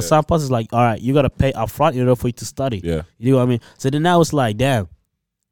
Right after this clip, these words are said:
Speaker 2: like, I'll, if, if that was the case in this society,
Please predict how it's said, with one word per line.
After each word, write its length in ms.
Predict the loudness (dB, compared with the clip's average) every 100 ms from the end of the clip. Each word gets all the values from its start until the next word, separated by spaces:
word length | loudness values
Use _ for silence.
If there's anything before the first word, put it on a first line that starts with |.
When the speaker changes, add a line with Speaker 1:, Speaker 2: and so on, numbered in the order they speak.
| _ _ _ _ _
Speaker 2:
like, 500 | -4 -2 -2 -4 _ _ _ _ _ _ _ _ _
I'll, 300 | 0 2 2 -2 -16 _
if, 260 | -8 -8 -8 -6
if 140 | -2
that 80 | -2
was 100 | -2
the 80 | -6
case 240 | -8 -8
in 60 | -10
this 80 |
society, 440 | -10 -8 -4 -4